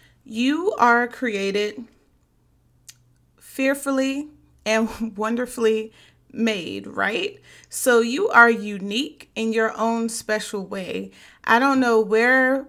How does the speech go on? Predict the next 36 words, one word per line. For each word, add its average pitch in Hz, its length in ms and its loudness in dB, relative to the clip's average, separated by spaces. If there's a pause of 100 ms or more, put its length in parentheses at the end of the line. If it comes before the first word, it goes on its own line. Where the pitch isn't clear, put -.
(100)
becoming 233 480 2
a 214 80 -2
clone 233 800 -2
or 196 720 -2
being 233 400 -2
like 208 240 0
everyone 208 420 -2
else 208 300 -4
came 233 440 -4
from. 185 520 -6
I 202 140 -4
mean, 214 180 -6
I 202 80 -2
know 226 160 0
it 226 140 -4
came 226 220 -4
from 196 200 -10
somewhere. 185 680 -4 (380)
And 311 220 -2
I - 140 2
would 202 200 0
hate 226 380 -2
to 214 80 -2
say 220 300 2
that 214 220 0
it 214 120 -2
started 220 400 2
out 220 180 4
with 214 160 -4
MySpace, 214 720 -2
even 214 300 -6
though 208 120 -2
that 208 180 -2
might 196 300 -4
be 226 140 -4
true. 247 580 -6